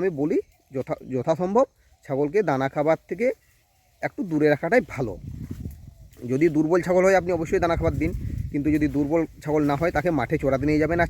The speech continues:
ছাগলকে গাছের পাতা দেবেন, বিশেষ করে খাসি ছাগল, পাঠা ছাগলকে আপনি গাছের পাতা কেটে সেগুলোকে একটু উঁচু করে বেঁধে দিন, আর সেই ছাগলটাকে সেখানে রাখুন। সেই ছাগলটা যত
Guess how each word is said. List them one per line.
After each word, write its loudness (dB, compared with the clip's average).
ছাগলকে 0
গাছের 2
পাতা 2
দেবেন, -2
বিশেষ -2
করে 4
খাসি -4
ছাগল, 0
পাঠা -6
ছাগলকে -4
আপনি -2
গাছের 2
পাতা -2
কেটে -2
সেগুলোকে 0
একটু -6
উঁচু -4
করে 6
বেঁধে 4
দিন, -8
আর 2
সেই 0
ছাগলটাকে 2
সেখানে 0
রাখুন। 2
সেই 0
ছাগলটা 2
যত -2